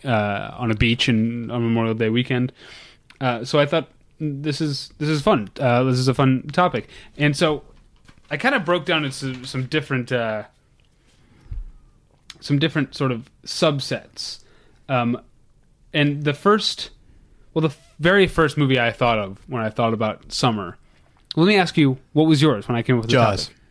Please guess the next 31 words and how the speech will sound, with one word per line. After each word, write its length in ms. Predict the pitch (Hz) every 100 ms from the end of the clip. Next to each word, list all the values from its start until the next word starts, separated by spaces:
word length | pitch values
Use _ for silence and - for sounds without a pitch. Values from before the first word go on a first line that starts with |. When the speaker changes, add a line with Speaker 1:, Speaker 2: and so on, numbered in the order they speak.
| _
Speaker 1:
Jaws 360 | - 139 170 147
is 160 | 151 160
on 100 | 170
my 100 | 156
list. 360 | 123 120 - _ - _ _ -
Um, 320 | 135 120 120 - -
the 80 | 135
first 240 | - 185
movie 180 | 185 156
I 80 | 139
thought 200 | 131 120
of 80 | 113
was 160 | 117
Dazed 280 | - 117 110
and 80 | 113
Confused. 560 | 110 - 95 65 - - _ _ -
Speaker 2:
Oh, 180 | 139 127
okay. 240 | 127 107 101 -
Speaker 1:
Because 480 | 135 151 135 127 - -
I 80 | 139
think, 400 | 156 139 - - _ _ _ _ _ _ _ _ _ _
uh, 180 | 143 139
n-, 120 | 170 156
I, 160 | 156 -
uh, 120 | 170 143 - _ _ - - - - - _ - - - - - - - _ -
I'm 120 | 185
not 280 | 202 170 143 - -
a 100 | 143
super 580 | - 139 147 135 139 -
nostalgic 600 | 135 - 131 127 127 - -
guy, 340 | 139 156 180